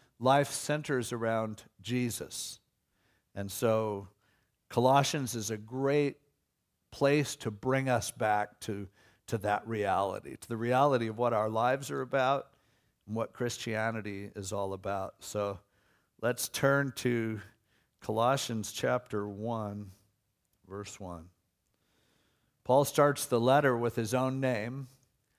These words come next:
as he does in thirteen of his fourteen epistles. I know I'm holding out. I believe he wrote Hebrews.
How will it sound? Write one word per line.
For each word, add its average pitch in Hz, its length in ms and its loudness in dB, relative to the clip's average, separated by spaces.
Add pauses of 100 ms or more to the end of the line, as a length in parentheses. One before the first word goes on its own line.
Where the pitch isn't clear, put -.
(240)
as 113 180 0
he 123 120 -2
does 131 400 4
in 110 260 -2
thirteen 143 680 2
of 113 160 -2
his 120 220 -2
fourteen 123 760 0 (440)
epistles. 123 800 0 (840)
I 110 140 2
know 127 160 6
I'm 127 160 6
holding 131 380 4
out. 120 260 6
I 117 100 4
believe 123 300 0
he 120 80 0
wrote 113 300 0
Hebrews. 117 680 -2